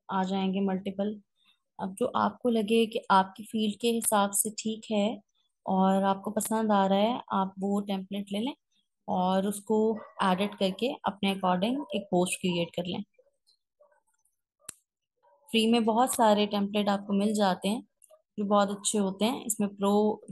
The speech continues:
versions भी हैं but वो paid होते हैं। तो अभी हम free से स्टार्ट कर रहे हैं, तो हम कोशिश करेंगे कि हम free वाला कोई template ले लें और उसी को edit कर लें। ठीक है,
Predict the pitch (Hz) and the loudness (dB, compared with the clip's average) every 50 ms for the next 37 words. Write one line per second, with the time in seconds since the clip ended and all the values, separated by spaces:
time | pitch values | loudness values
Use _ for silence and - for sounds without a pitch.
0 | 185 185 196 196 196 196 208 214 208 202 220 220 214 214 214 240 285 - _ _ | -6 -2 -2 -2 -2 -2 -2 -4 -4 -2 -2 0 0 0 0 -2 -4 -8 _ _
1 | - - - - _ _ - 190 185 180 - 208 208 208 202 196 196 208 202 220 | -20 -20 -20 -20 _ _ -4 -4 -4 -2 -2 -6 -4 -2 0 0 2 2 0 -2
2 | 214 190 - 226 254 285 302 294 254 208 _ - 202 196 196 190 190 190 196 202 | -2 -2 -2 -2 -4 -4 -8 -10 -14 -16 _ -10 -10 -8 -8 -6 -6 -6 -6 -6
3 | 208 202 - 208 185 208 220 220 214 208 208 - 233 226 220 226 - 262 247 - | -8 -6 -6 -6 -4 -2 0 0 0 0 0 0 0 0 2 2 2 2 2 2
4 | 226 220 208 208 214 - 214 214 214 208 214 214 214 214 214 - 208 208 208 208 | 4 4 4 2 0 -2 -4 -2 -2 0 0 0 -2 -2 -4 -6 -6 -6 -6 -6
5 | 214 - - - - - _ _ _ - 196 196 202 202 202 202 208 202 214 208 | -8 -12 -16 -20 -20 -20 _ _ _ -2 0 2 4 2 2 0 -2 -4 -4 -2
6 | - 220 208 202 208 202 202 202 202 214 214 214 202 208 220 214 - - _ - | 0 0 2 2 2 2 0 0 0 -2 0 0 0 0 -2 -2 -6 -10 _ -20
7 | _ _ _ _ _ _ - 226 226 220 208 208 196 196 190 196 196 196 196 196 | _ _ _ _ _ _ -2 0 2 4 4 4 4 2 0 0 -2 -4 -4 -4
8 | 190 190 190 190 196 190 190 190 190 185 202 - - - _ _ _ _ _ _ | -4 -4 -4 -4 -4 -4 -2 -2 -2 -2 -2 -4 -6 -10 _ _ _ _ _ _
9 | _ _ 185 180 175 175 175 185 196 202 - - _ _ _ _ _ _ _ _ | _ _ -2 0 0 0 0 -4 -6 -10 -12 -18 _ _ _ _ _ _ _ _
10 | _ _ _ _ _ - 208 - 233 214 214 196 175 165 165 - - - 196 190 | _ _ _ _ _ -6 -4 -2 0 2 2 2 2 0 -4 -6 -8 -8 -6 -8
11 | - - _ _ _ _ _ _ _ _ _ _ _ _ _ _ _ - 226 220 | -10 -12 _ _ _ _ _ _ _ _ _ _ _ _ _ _ _ -6 -4 -4
12 | 302 | -4